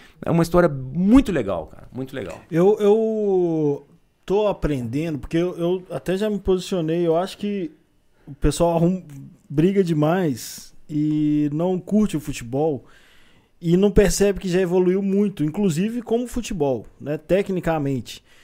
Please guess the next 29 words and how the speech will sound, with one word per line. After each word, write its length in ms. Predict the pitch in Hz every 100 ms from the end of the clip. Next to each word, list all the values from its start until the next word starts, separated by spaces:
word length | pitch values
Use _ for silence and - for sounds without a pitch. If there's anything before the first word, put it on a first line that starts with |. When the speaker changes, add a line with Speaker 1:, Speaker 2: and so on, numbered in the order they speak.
| _ _ -
Speaker 2:
Porque 280 | 247 202 -
é 140 | 214
diferente. 800 | 254 - 277 262 196 110 - - -
Eu 260 | 151 175
falo 480 | 170 - 165 208 247
porque 360 | 240 240 - 240
eu 400 | 233 220 202 180
Speaker 1:
É 20 |
diferente. 220 | 165 170
Speaker 2:
acompanho 260 | 131 165 175
meu 180 | 170 156
filho 400 | - 156 156 147
jogando 600 | 135 139 127 135 131 127
desde 380 | 110 135 180 165
os 180 | 143 -
quatro 480 | - - - 156 139
anos 440 | 143 220 - - _ _ _ _ _
hoje 300 | 123 139 131
ele, 500 | 143 139 139 135 131 -
hoje 220 | 127 123
ele 80 | 135
tem 160 | - 135
nove, 500 | 123 131 180 190 170
joga 300 | 127 143 139
com 120 | -
os 100 | 143 123
meninos 400 | 135 135 135 127
de 120 | 156
dez. 520 | 135 151 214 -